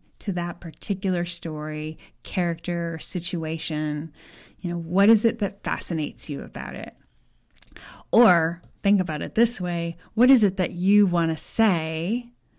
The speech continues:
about the world through that story? And just an aside about entertainment, because that comes up occasionally, is that, "Well, you know, I just want to entertain people."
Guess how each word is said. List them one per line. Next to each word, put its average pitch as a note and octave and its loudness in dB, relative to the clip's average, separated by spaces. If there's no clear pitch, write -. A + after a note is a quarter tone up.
about F3+ 0
the F3+ -2
world D#3+ -4
through E3+ -4
that D#3+ -8
story? - -12
And G3+ 4
just A#3+ -2
an C#4 8
aside F3 -2
about D#3 -6
entertainment, D#3+ -6
because F3 -6
that G3 -6
comes E3 -4
up D#3 -10
occasionally, D#3 -8
is C#3+ -12
that, - -10
"Well, D4+ -4
you C#4+ -2
know, E4+ -2
I C#4 -4
just E4 -8
want D4 0
to - -8
entertain A3+ -2
people." E3 -8